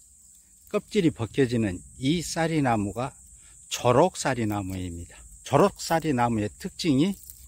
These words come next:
이렇게 껍질이 벗겨지는 거, 이게 특징이고 쌀이나무 중에서 가장 일찍 꽃을 피우는 게 바로 이 초록쌀이입니다. 이 초록쌀이는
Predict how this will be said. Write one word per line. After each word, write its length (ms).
이렇게 240
껍질이 520
벗겨지는 600
거, 160
이게 260
특징이고 840
쌀이나무 720
중에서 680
가장 800
일찍 680
꽃을 360
피우는 440
게 200
바로 260
이 220
초록쌀이입니다. 1160
이 140
초록쌀이는 840